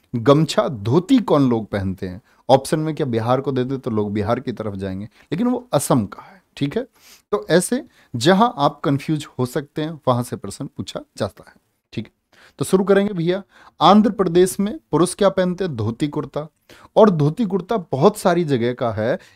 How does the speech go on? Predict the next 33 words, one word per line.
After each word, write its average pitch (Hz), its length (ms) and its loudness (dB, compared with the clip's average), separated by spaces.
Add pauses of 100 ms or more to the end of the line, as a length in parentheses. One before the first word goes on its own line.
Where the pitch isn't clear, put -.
इसीलिए 196 500 0 (120)
क्या 143 140 6
बोलेंगे 156 460 -2 (240)
कि 180 100 -2
यहां 147 420 -2
से 180 120 -8
प्रश्न 151 320 -8
नहीं 131 220 -2
बनेगा। 95 400 -14 (280)
लेकिन 123 300 -2 (680)
आंध्र 220 240 10
प्रदेश 226 380 2
की 247 120 -2
अगर 220 160 4
हम 214 160 4
बात 127 240 2
करें, 165 260 -4 (160)
हथकरघा 160 540 2
साड़ी 110 460 -2 (320)
और 127 440 6
लंगड़ा 127 460 4 (200)
वोन, 110 380 0 (220)
क्या - 380 -2
बोलेंगे? 143 380 4 (320)
लंगड़ा 143 400 4
वोन, 110 480 -2 (120)
ये 131 100 0
महिलाओं 120 560 0
के 151 120 -4
वस्त्र 98 460 -12
हैं, 95 100 -16 (280)
ठीक 113 220 -10
है। 240 60 -18